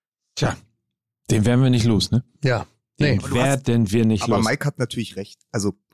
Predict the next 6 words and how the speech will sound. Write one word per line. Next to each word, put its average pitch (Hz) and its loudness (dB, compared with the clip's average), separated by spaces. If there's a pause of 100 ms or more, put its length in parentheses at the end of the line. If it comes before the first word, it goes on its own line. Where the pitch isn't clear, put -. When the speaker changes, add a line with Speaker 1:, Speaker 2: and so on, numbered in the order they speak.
Speaker 3:
rein 135 -2
psychologisch 143 0
gesehen 113 -2 (280)
ist 131 -2
es 170 -2
natürlich 131 -4